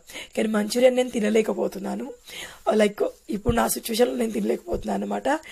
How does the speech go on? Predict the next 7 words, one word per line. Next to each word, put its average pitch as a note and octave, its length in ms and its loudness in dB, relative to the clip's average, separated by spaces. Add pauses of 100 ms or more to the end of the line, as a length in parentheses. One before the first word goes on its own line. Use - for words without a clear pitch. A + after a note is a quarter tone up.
(300)
So, E4 40 -4 (100)
పైనుంచి D4+ 420 2
ఆనియన్ A#3 360 4
తోటి G3+ 240 -2
గార్నిషింగ్ G#3+ 560 0
చేసుకోండి, C4 520 0 (520)
సరిపోయింది. G3+ 580 0